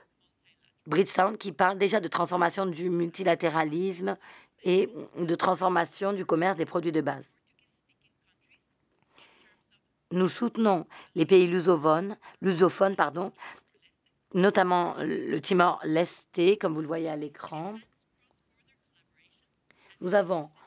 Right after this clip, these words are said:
renforcé la loi, le droit en matière de concurrence au Timor-Leste. Ce droit a été élaboré et, euh, adopté. Il reflète l'engagement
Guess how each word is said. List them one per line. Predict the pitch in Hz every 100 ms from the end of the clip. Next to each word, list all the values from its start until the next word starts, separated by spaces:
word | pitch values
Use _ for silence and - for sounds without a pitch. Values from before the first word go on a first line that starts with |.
| _ -
renforcé | - 175 214 202 - - 180 185 - _
la | 165 165 160
loi, | 165 175 175 - - _ _ _
le | 165 156
droit | 175 190
en |
matière | 165 190 165
de | 160 160 147 -
concurrence | 220 208 202 175 170 190 226 - 147 - - - _ -
au | 180
Timor-Leste. | - 185 170 165 160 - 175 214 247 _ _ - _ _ _ _ _ _ _
Ce | - - 180 165 160 -
droit | 147 143 190
a | 190 165 165
été | 139 - 170 165 - 170
élaboré | 175 156 175 156 180 190 -
et, | 175 180 175 - -
euh, | - - - - _ _ _ -
adopté. | 175 165 156 - 196 226 233
Il | 170
reflète | 180 175 208 202
l'engagement | 180 175 180 185 185 190